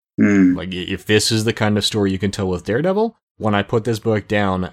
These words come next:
Speaker 2: that's when I started jumping on eBay and, you know, mile high comics dot com and everything I could find. I literally put this book down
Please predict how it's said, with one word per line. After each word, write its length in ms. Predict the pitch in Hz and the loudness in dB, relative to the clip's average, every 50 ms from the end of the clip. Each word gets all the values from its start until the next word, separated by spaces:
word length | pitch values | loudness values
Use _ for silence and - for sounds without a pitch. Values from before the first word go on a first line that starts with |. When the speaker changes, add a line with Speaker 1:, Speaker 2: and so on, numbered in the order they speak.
| - | -10
Speaker 2:
that's 480 | 85 92 85 78 92 104 107 104 - - | -10 -10 -10 -4 -2 -2 -2 -2 -4 -6
when 160 | 110 101 98 | -4 -4 -2
I 260 | 92 92 90 85 80 - | -2 -2 -2 -4 -6 -14
started 360 | - - - - 104 92 90 82 | -12 -12 -8 -6 -4 -4 -4 -2
jumping 320 | 98 95 92 101 98 92 | -4 -4 -2 -2 -4 -4
on 120 | 90 87 | -4 -4
eBay 600 | 85 87 92 92 82 92 87 85 85 82 82 80 _ _ _ _ _ - | -4 -6 -6 -6 -4 -4 -4 -4 -4 -6 -8 -10 _ _ _ _ _ -6
and, 480 | 85 82 76 73 73 73 69 - - _ _ _ _ - | -4 -4 -4 -4 -6 -8 -10 -12 -16 _ _ _ _ -14
you 100 | - 87 | -12 -12
know, 80 | 78 78 | -10 -8
mile 260 | 85 95 98 98 92 | -4 -2 0 0 0
high 120 | 92 90 90 | 0 -2 -4
comics 400 | - - 98 92 90 87 - - | -2 -2 0 0 0 -2 -4 -4
dot 240 | - 87 85 - | -2 -2 -2 -4
com 400 | - - 92 82 76 73 73 76 - _ _ _ _ _ | -4 -6 -4 -4 -4 -4 -6 -8 -12 _ _ _ _ _
and 260 | - 92 95 92 85 - _ _ - | -6 -4 -4 -4 -4 -6 _ _ -2
everything 640 | 104 110 95 90 98 98 90 - - - 92 90 87 | -2 -2 -2 0 -2 -4 -4 -4 -4 -4 -4 -4 -4
I 80 | 82 82 | -4 -6
could 160 | 95 82 - | -6 -10 -8
find. 300 | - 87 69 - - - - | -6 -8 -8 -8 -8 -8 -4
I 220 | 98 101 92 - _ - | -4 -4 -4 -6 _ -6
literally 500 | 104 101 110 110 117 104 95 92 87 82 | -2 0 2 4 4 4 2 2 0 -4
put 380 | - - - - 120 117 117 - | -8 -12 -6 -4 -4 -4 0 2
this 180 | 135 147 - | 2 2 0
book 260 | - - 147 170 - | 0 -2 -2 -2 0
down 480 | - 165 135 120 107 107 113 151 160 - | 0 0 2 4 4 4 2 0 -2 -6